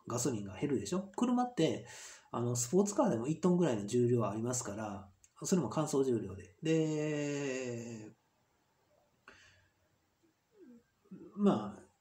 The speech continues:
往復でね、まあ、平気でちょっとした距離で十リットル以上、うん、まあ、石油を消費されるわけじゃないですか。一人当たりね。そんな、全員がもし車で三万人も来たとしたら、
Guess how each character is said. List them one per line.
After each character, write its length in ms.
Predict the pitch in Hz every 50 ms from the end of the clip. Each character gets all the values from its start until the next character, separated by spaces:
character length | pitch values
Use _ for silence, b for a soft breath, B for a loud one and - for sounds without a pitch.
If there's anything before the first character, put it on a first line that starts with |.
| _ -
往 160 | 180 175 160
復 220 | 156 160 160 156 147
で 120 | 147 151
ね、 260 | 180 226 226 - - - _ _ _ _ _ _ _ _ _ _ _ _ _ _ _
ま 260 | - 170 143 117 101
あ、 60 | 95 92 - - -
平 180 | - - 151 135
気 120 | 143 143
で 320 | 135 135 131 123 120 - -
ち 80 | - 120
ょ 20 |
っ 40 | 120
と 80 | 139
し 60 | 131 -
た 120 | 107 -
距 80 | - 107
離 120 | 101 101
で 300 | 101 98 98 101 - 120
十 180 | 117 117 123 120
リ 120 | 123 117
ッ 20 |
ト 100 | - 123
ル 100 | 117 120
以 40 | 127
上、 380 | 123 120 98 95 90 - - - _ _ _ _ _ _ - -
う 40 | 123
ん、 560 | 117 113 110 113 107 110 117 120 117 127 139
ま 260 | 135 120 107 98 98 - -
あ、 0 | _ _ _ _ _ - - -
石 160 | - - - 123
油 200 | 120 131 131 123
を 20 |
消 160 | - - 104
費 100 | 101 107
さ 160 | 110 - 180
れ 100 | 180 202
る 80 | 190 185
わ 80 | 185 180
け 120 | - 110
じ 80 | 98 95
ゃ 20 |
な 80 | 95 95
い 40 |
で 40 | 95
す 100 | - -
か。 200 | - - - - _ _ _ _ _ _ _
一 200 | - - - 117
人 120 | 110 113 113
当 60 | 107
た 80 | - 98
り 100 | 98 110
ね。 240 | 156 202 202 - B B B B B B B B B B B - 185
そ 180 | 180 - 262 262
ん 60 | 254
な、 160 | 247 180 120 - - - 156 143
全 280 | - 226 233 247 247
員 60 | 247
が 320 | 240 247 214 127 101 104 -
も 120 | 143 160 165
し 100 | - -
車 360 | - - - 170 160 160 160 156
で 200 | 160 156 - -
三 260 | - - 117 117 127
万 120 | 151 160
人 120 | 151 120 98
も 80 | 95
来 100 | 95 -
た 120 | - 135 -
と 100 | - 101
し 100 | - -
た 120 | - 131 107
ら、 380 | 107 131 143 120 98 - -